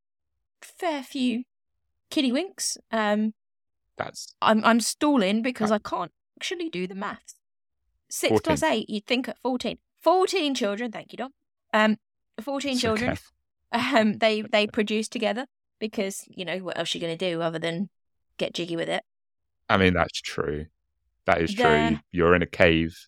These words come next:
Speaker 2: Um, there's probably not much else to do other than <laughs> make children, I suppose.
Speaker 1: No. Um, of course, they didn't mix with the general population. Um, they all lived in the cave together.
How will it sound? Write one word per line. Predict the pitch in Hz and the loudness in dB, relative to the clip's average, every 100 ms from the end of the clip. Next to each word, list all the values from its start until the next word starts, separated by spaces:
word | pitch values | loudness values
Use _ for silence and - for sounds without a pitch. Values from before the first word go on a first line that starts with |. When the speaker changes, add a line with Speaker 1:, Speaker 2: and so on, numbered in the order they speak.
| _ _ _ | _ _ _
Speaker 2:
Um, | 85 80 78 82 98 - _ _ _ _ | 4 6 4 0 -6 -12 _ _ _ _
there's | - 101 | -4 -4
probably | - 92 85 | 4 6 8
not | 85 82 | 6 6
much | 82 - | 2 6
else | 82 82 | 4 4
to | - | 0
do | 82 82 | 4 6
other | 82 82 | 4 4
than | 82 - _ _ _ | 2 0 _ _ _
<laughs> | _ _ _ - | _ _ _ -8
make | 98 92 117 - | 2 2 2 -2
children, | 113 123 - - _ | 0 0 -4 -14 _
I | 82 | -10
suppose. | - 90 120 _ _ _ _ _ | -6 -6 -6 _ _ _ _ _
Speaker 1:
No. | 202 170 - - _ _ _ _ _ _ | -14 -14 -18 -20 _ _ _ _ _ _
Um, | 233 233 - | 2 4 -2
of | - | -4
course, | 311 | -4
they | 311 | -4
didn't | 302 285 | -4 -2
mix | 247 247 - | -2 -2 -8
with | 226 214 | -8 -8
the | |
general | 196 190 185 180 | -6 -6 -6 -12
population. | 175 - - 175 170 170 - 190 247 _ _ - | -10 -14 -10 -8 -6 -8 -8 -8 -10 _ _ -4
Um, | 185 170 170 | -2 -2 -4
they | 170 170 | -4 -2
all | 202 214 185 | 0 0 0
lived | 180 175 | -4 -6
in | 185 | -8
the | 170 | -8
cave | - 175 170 | -8 -6 -6
together. | - 190 190 175 | -8 -4 -2 -2